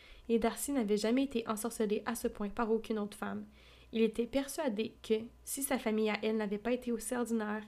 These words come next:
il aurait réellement été en danger. Oh ! Il doit tellement être déstabilisé, Darcy!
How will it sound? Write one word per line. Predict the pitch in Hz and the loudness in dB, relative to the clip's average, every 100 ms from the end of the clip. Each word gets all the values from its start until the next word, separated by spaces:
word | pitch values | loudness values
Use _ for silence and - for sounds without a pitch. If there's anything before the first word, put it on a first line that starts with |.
| - | -6
il | 226 208 | -2 0
aurait | 190 202 - | 0 -4 -2
réellement | 233 254 208 190 - | 0 2 0 -2 -6
été | 226 - 214 | -10 -6 -4
en | 220 220 | -2 -2
danger. | 208 190 - 202 - - - - - - - - - - - - - - - - - - - - - - - - - - - - - - - - - - | -2 -4 -8 -12 -18 -20 -20 -20 -20 -20 -20 -20 -20 -20 -20 -20 -20 -20 -20 -20 -20 -20 -20 -20 -20 -20 -10 -10 -10 -20 -20 -20 -20 -20 -20 -20 -10 -6
Oh ! | 302 349 233 214 202 208 214 262 - - - - - - - | -2 2 4 4 4 4 2 0 -6 -20 -20 -20 -20 -12 -4
Il | 208 | 2
doit | 226 233 | 4 2
tellement | - 285 381 381 | -2 -2 0 0
être | 233 | 0
déstabilisé, | 220 220 214 214 220 214 294 | 0 2 2 4 4 4 -2
Darcy! | 277 262 - 294 302 | -6 -6 -8 -8 -10